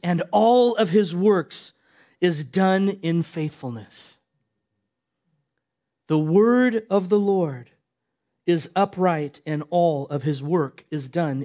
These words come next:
in faithfulness. Brothers and sisters, the Lord cannot speak a lie. Therefore, what he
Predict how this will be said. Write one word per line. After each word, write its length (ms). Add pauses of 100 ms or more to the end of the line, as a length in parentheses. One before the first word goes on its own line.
in 100
faithfulness. 720 (320)
Brothers 320
and 100
sisters, 420
the 100
Lord 280
cannot 320
speak 300
a 60
lie. 400 (1040)
Therefore, 400
what 260
he 440